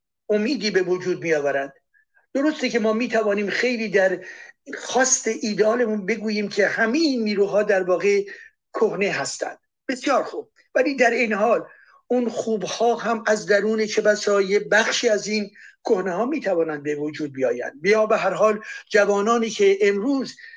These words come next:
در این مسیر مبارزاتی گام گذاشتن، حتماً یک بخش دیگری همین جوانان خواهند بود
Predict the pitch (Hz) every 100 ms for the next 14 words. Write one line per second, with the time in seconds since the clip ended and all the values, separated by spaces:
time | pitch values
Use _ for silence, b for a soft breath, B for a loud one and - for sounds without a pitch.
0 | B - 269 220 208 196 190 _ _ 185
1 | 180 214 214 190 180 175 180 180 185 196
2 | 247 285 214 185 165 190 180 220 226 269
3 | 320 320 240 175 196 190 - 185 185 202
4 | 196 - 208 196 185 175 185 220 240 -
5 | 165 147 139